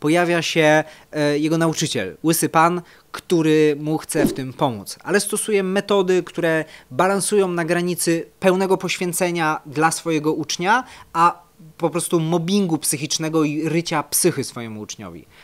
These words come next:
Ta relacja, dążenie do marzenia, to jest cudowny motyw, który w Whiplash jest jakby wyeksploatowany. W Whiplash też mamy w ogóle wątek sukcesu, dlatego że tam wielokrotnie widzimy, jak bardzo sukces to tak naprawdę przede wszystkim wyrzeczenia.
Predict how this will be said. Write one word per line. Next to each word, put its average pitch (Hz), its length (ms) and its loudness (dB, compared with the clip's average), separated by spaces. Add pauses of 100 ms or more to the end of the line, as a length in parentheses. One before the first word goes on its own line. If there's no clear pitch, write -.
(180)
Ta 165 140 6
relacja, 175 600 4
dążenie 156 500 0
do 165 120 -4
marzenia, 160 600 0 (240)
to 170 80 0
jest 160 140 0
cudowny 156 400 -2
motyw, 147 300 -6
który 139 240 -8
w 110 100 -8
Whiplash 139 460 -6
jest 143 520 -2 (320)
jakby 123 280 -6
wyeksploatowany. 170 1000 0 (340)
W - 40 -4
Whiplash 226 300 0
też 254 220 2
mamy 196 240 0
w 160 60 2
ogóle 170 220 2
wątek 165 320 -4
sukcesu, 170 540 0
dlatego 131 360 -2
że 147 100 0
tam 156 180 -2
wielokrotnie 156 540 -2
widzimy, 139 460 -2
jak 139 200 -2
bardzo 143 680 4 (280)
sukces - 480 -2
to 160 100 -4
tak 147 140 -4
naprawdę 147 340 -4
przede 151 260 -4
wszystkim 156 340 -4
wyrzeczenia. 131 640 -2